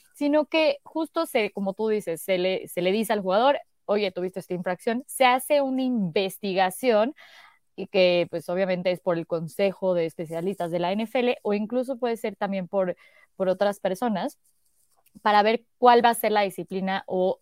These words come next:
la violación de esta, pues sí, de esta regla, ¿no?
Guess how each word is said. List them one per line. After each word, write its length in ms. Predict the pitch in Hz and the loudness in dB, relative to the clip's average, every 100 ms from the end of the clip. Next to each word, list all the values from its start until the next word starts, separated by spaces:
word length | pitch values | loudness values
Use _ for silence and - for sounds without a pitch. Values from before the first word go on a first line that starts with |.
| _ | _
la 180 | 170 160 | -2 0
violación 440 | 175 156 - 180 | 0 -2 -4 -2
de 100 | 175 | 0
esta, 500 | 165 - 175 160 143 151 _ _ _ _ _ _ | 0 0 0 0 -4 -10 _ _ _ _ _ _
pues 120 | - | -14
sí, 100 | - | -6
de 60 | 160 | -6
esta 180 | 147 160 | 0 2
regla, 560 | - 151 165 156 151 | 2 0 0 0 -2
¿no? 260 | 139 139 196 | -4 -10 -12